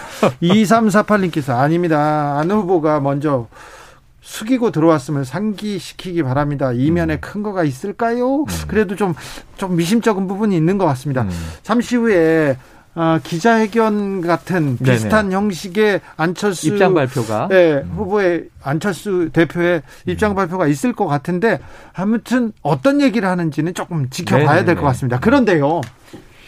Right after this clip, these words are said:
Speaker 1: 단일화로
Speaker 2: 음.
Speaker 1: 단일화라고, 단일화고 안철수 후보가 안철수를 이렇게 끌어안으면서 마지막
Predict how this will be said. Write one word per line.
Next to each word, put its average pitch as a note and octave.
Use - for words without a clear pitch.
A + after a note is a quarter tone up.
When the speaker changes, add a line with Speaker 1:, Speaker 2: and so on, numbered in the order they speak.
Speaker 1:
단일화로 E3+
Speaker 2:
음. E2+
Speaker 1:
단일화라고, A#3
단일화고 E3
안철수 F#3+
후보가 G3
안철수를 A3
이렇게 F3
끌어안으면서 F3+
마지막 A3